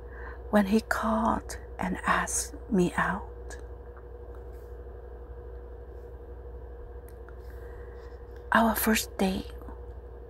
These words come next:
was that Friday, January twenty-eighth, nineteen seventy-seven. Rick stood in my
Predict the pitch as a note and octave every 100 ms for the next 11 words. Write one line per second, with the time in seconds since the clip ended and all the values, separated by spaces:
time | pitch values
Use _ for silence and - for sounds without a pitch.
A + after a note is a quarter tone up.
0 | - G#3+ F#3+ - F#3+ - - - G3 F#3
1 | G3+ G3+ G3+ G#3+ - - - - - -
2 | - - - G#3+ F#3 F#3 G3 G3 - -
3 | G#3+ G#3 - G3 F#3 - - - - -
4 | - - G3+ F3 - - E3+ F3 F3+ -
5 | - - - - F3+ E3 F3 E3 G3+ -
6 | - D3+ B2 C3 F3 - - - - -
7 | - - - - _ - - - - -
8 | - - - - - - - - - -
9 | A3 G3+ G3+ - - - - - - -
10 | - - C4 C#4+ - A3 G#3 G3 F#3+